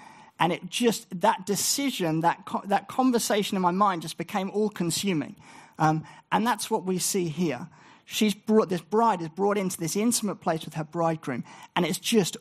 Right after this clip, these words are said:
all-consuming. It's just taken everything. And she can't eat. She says, "Sustain me," 'cause I, I can't, I can't. Sustain me. Um, refresh me,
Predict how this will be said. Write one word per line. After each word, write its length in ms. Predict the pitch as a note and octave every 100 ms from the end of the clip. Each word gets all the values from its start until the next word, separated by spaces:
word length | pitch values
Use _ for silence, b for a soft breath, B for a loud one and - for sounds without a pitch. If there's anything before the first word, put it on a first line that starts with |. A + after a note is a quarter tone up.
| _ -
all-consuming. 1040 | G#3 F3 - D3+ D3 - D3 C3 B2 - - b b b b b b -
It's 160 | E3 -
just 420 | - B3+ F#3 -
taken 400 | G3+ F3 E3+ D3+
everything. 580 | E3+ F3 D#3 - C#3 C3 - B B B
And 200 | F3 E3+ B B
she 220 | - C4+
can't 340 | B3 E3+ C#3 -
eat. 280 | D#3 A3+ -
She 180 | - F#3+
says, 260 | - F3+
"Sustain 460 | - F#3 A3 G3 G3
me," 140 | G3+
'cause 180 | D3+ D3+
I, 220 | F3+ G3+ -
I 180 | G3+
can't, 300 | G#3 E3 D3+ -
I 140 | G3
can't. 260 | - C#3+ D#3
Sustain 520 | G3+ F#3+ - G#3 G3
me. 320 | F#3 F#3+ D3 B B B
Um, 220 | E3 D#3+
refresh 500 | E3+ F3 - G3+ -
me, 320 | F3+ F#3+ C#3